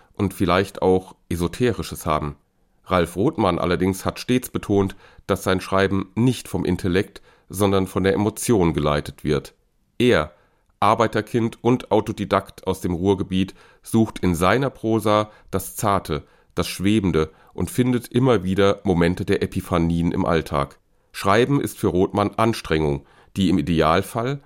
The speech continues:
von der Leichtigkeit des entstehenden Textes selbst wieder aufgehoben wird. Die Redewendung von der Sprache, die ein Instrument sei, ist ihm ein Graus. Den Gedanken, Texte als objektiv gut oder schlecht zu bewerten,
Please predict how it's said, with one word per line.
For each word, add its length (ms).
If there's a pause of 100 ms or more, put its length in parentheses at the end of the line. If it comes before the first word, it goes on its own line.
von 200
der 100
Leichtigkeit 800
des 140
entstehenden 640
Textes 480
selbst 340
wieder 200
aufgehoben 520
wird. 300 (680)
Die 200
Redewendung 840
von 180
der 140
Sprache, 720 (320)
die 100
ein 140
Instrument 800
sei, 380 (320)
ist 260
ihm 240
ein 200
Graus. 500 (500)
Den 140
Gedanken, 500 (280)
Texte 500
als 240
objektiv 840
gut 400
oder 240
schlecht 480
zu 140
bewerten, 580